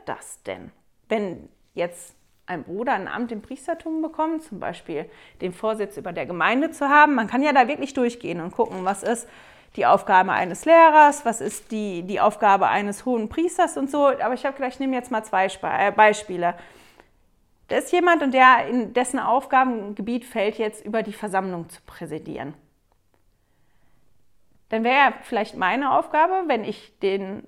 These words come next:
unterstützen möchte, weil ich ja meine Hand gehoben hab, wenn ich mein, wenn ich meine Hand gehoben hab, um den zu unterstützen, ja, mich zu beteiligen, wenn ich gefragt werd. Werd ich gefragt, möchte ich ein Gebet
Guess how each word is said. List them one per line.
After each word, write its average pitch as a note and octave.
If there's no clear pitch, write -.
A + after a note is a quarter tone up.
unterstützen F#3
möchte, E4
weil B3
ich A#3
ja G#3
meine F3+
Hand G3
gehoben D4
hab, E4
wenn G#3+
ich -
mein, F3+
wenn G#3
ich -
meine A#3+
Hand C#4
gehoben C#4
hab, D4+
um B3
den A#3+
zu -
unterstützen, G#3+
ja, B3+
mich A#3
zu -
beteiligen, A#3+
wenn C#3+
ich E3+
gefragt -
werd. D#3
Werd E3+
ich -
gefragt, -
möchte A3
ich -
ein G3+
Gebet -